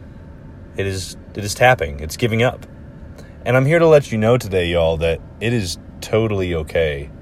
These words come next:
to tap. One thing that, uh, I don't think is stressed enough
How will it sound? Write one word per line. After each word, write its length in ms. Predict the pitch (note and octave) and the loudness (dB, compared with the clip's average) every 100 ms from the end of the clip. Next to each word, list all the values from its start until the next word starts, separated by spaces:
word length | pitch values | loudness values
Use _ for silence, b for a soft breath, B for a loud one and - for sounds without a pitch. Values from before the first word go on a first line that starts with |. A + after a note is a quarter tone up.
| - - - - - | -18 -18 -18 -18 -18
to 100 | - | -10
tap. 380 | - - - - - - - - - - B B B B B B - - - | -6 -6 -8 -14 -18 -18 -18 -18 -18 -20 B B B B B B -18 -18 -12
One 340 | - - F#3 F#3+ | 2 6 6 4
thing 320 | - D#3+ D3 | 2 2 4
that, 400 | B2 G#2+ F2+ - | 6 4 2 -6
uh, 340 | - G#2+ G#2 - | -2 2 2 4
I 120 | A2 | 4
don't 260 | B2+ C#3+ | 4 4
think 180 | B2 C3+ | 0 -2
is 140 | G2+ F2+ | -2 -4
stressed 480 | - A#2+ A2 - | 0 6 6 6
enough 760 | G2 F2 F2+ A2 G2 E2+ - | -4 -2 2 6 6 4 -8